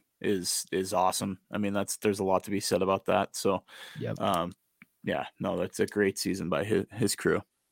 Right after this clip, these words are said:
Speaker 2: For sure. Uh, let, let's go to the four A, uh, state softball tournament where Lakeland, uh, kinda like Sandpoint in baseball, comes in as the number eight seed overall. And again, I don't think Lakeland was the eighth best team there. That's just where they were seated.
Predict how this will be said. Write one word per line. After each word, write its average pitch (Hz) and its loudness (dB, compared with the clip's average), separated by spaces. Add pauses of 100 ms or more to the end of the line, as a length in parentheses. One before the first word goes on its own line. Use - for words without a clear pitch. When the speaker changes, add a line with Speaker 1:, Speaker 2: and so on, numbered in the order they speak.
(160)
Speaker 2:
For 120 2
sure. 117 0 (340)
Uh, 139 10
let, 196 10
let's 208 8
go 294 12
to 294 12
the 208 12
four 208 12
A, 135 12
uh, 120 4
state 135 4
softball 127 6
tournament 135 6
where 135 10
Lakeland, 147 8 (320)
uh, 113 -4
kinda 151 10
like 165 8
Sandpoint 175 10
in 156 4
baseball, 147 8
comes 143 8
in 147 12
as 131 6
the 127 6
number 156 8
eight 160 2
seed 180 8
overall. 160 12
And 135 6
again, 131 6 (480)
I 131 2
don't 143 8
think 147 8
Lakeland 139 6 (680)
was 139 2
the 143 4
eighth 143 4
best 143 6
team 147 6
there. 127 6
That's 123 4
just - 2
where 135 4
they 123 2
were 113 0
seated. 127 4